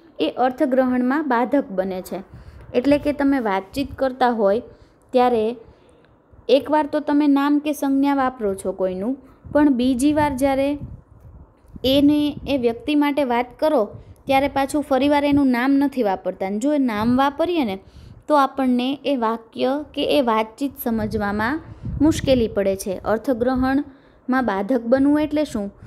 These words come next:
તો કે એ વાક્યનો અર્થ છે એ તમે સમજી શકતા નથી. એથી જ તો આપણે નામને સ્થાને જે પ્રયોજાય છે તેને સર્વનામ કહેવાય છે. એટલે કે નામ માટે નામની જગ્યાએ વપરાય જે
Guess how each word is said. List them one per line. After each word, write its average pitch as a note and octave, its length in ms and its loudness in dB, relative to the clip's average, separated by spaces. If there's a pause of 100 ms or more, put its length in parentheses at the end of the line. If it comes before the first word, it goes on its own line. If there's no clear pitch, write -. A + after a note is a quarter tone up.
(160)
તો C4+ 80 0
કે C4 260 0
એ C#4+ 40 4
વાક્યનો C4 540 0
અર્થ B3+ 300 0
છે B3+ 320 2
એ B3 40 -4
તમે B3+ 360 0
સમજી C4 460 -2
શકતા A3 380 -6
નથી. F#3+ 380 -8 (840)
એથી C#4 340 4
જ C#4 180 -6
તો C#4 80 2
આપણે B3+ 520 0 (220)
નામને A#3+ 580 2
સ્થાને A#3 580 -4
જે A#3 240 2
પ્રયોજાય B3 640 2
છે A3+ 280 -4
તેને G#3+ 320 -6
સર્વનામ G#3 580 -4
કહેવાય F#3 280 -2
છે. - 180 -8 (520)
એટલે A#3 240 2
કે B3 140 2
નામ G3 340 0
માટે A#3+ 600 0 (920)
નામની B3 460 2
જગ્યાએ C#4+ 400 0
વપરાય C4+ 480 0
જે G#3 320 -4